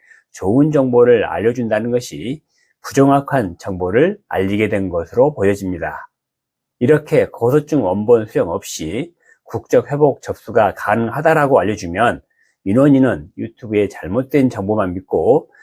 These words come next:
출국에 방문하였다가 접수가 안 된다라는 안내를 받게 되면 다시 나중에 재방문해야 하는 불편함과 불필요한 수고를 경험해야 하기 때문에 오늘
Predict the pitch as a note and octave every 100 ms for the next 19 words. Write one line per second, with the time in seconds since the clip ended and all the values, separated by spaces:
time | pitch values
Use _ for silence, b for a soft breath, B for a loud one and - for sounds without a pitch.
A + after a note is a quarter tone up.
0 | b _ G3+ G3 D3+ A2+ E2 - F#2 G2+
1 | F#2+ A2 B2 B2+ F2 D2+ F#2+ - b b
2 | b - - - G#2+ G2+ F2 E2 A2+ D3
3 | D3+ D3 C#3+ A#2+ A#2+ A2 F2+ G2+ A2 G2+
4 | G2 G#2+ F#2 F#2+ B2 G2+ - _ _ _
5 | _ - G#2 D#3+ A2 D#2 F2+ F2+ G2+ G#2
6 | G2+ F2+ - G2+ C3+ C3+ B2 B2+ A2+ A2+
7 | G2 A2 F#2+ E2 - G2 B2 A#2 G#2 E2+
8 | D2+ F#2 C#3 - b b _ G2+ G2 G2+
9 | G2+ F2+ - E3+ E3+ B2+ C#2 _ _ _
10 | _ - G2 F#2+ F#2 C3+ B2+ C3 C3+ -
11 | D3 D#3 F2+ F2 C3+ F#3+ _ _ _ -
12 | F#2 F#2 F2+